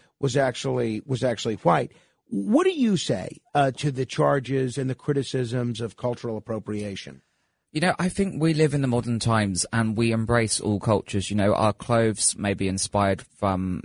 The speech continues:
Speaker 2: you know, another country. Maybe we have a, a silk jacket that's inspired by Chinese traditional print. Um, so, you know, we live in a multicultural society. We live,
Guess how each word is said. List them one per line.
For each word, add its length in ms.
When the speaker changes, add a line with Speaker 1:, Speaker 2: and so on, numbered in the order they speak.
Speaker 2:
you 80
know, 160
another 240
country. 340
Maybe 280
we 140
have 200
a, 240
a 120
silk 380
jacket 340
that's 200
inspired 400
by 300
Chinese 600
traditional 480
print. 480
Um, 180
so, 280
you 80
know, 120
we 80
live 140
in 80
a 40
multicultural 500
society. 460
We 140
live, 200